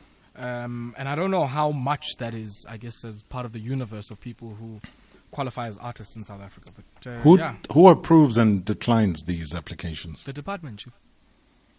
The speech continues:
Speaker 2: No, but isn't there a select group that has been asked to sit
Speaker 1: Yeah,
Speaker 2: through
Speaker 1: but you remember
Speaker 2: and
Speaker 1: what
Speaker 2: do that?
Speaker 1: happened there, Moscow National Arts Council? There was a bit
Speaker 2: Yes.
Speaker 1: of a musical chairs, Pap, because,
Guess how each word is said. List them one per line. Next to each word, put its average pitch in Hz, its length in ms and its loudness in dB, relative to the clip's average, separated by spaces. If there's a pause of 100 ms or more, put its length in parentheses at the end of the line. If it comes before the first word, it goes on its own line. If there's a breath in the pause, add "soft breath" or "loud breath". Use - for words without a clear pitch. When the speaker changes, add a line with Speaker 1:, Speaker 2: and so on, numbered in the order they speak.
(420 soft breath)
Speaker 2:
No, 117 100 4
but 113 180 2
isn't 151 220 4
there 139 120 8
a 120 40 4
select 117 320 2
group 113 280 2
that 104 100 0
has 95 160 -2
been 95 460 -2 (640)
asked - 520 0
to 107 180 0
sit 110 240 0
Speaker 1:
Yeah, 214 160 -4
Speaker 2:
through - 140 2
Speaker 1:
but - 120 -2
you - 80 -4
remember 277 140 -2
Speaker 2:
and - 100 2
Speaker 1:
what 226 60 0
Speaker 2:
do 214 60 2
that? 196 100 2
Speaker 1:
happened 196 240 -4
there, 185 80 -4
Moscow 170 240 -8
National 170 300 -8
Arts 160 160 -8
Council? 151 380 -8 (1000)
There 143 100 -10
was 151 140 -6
a 151 60 -6
bit 151 160 2
Speaker 2:
Yes. - 100 0
Speaker 1:
of 180 80 -8
a 175 40 -4
musical 170 460 -6
chairs, 151 320 -8
Pap, 131 220 -14
because, 131 500 -10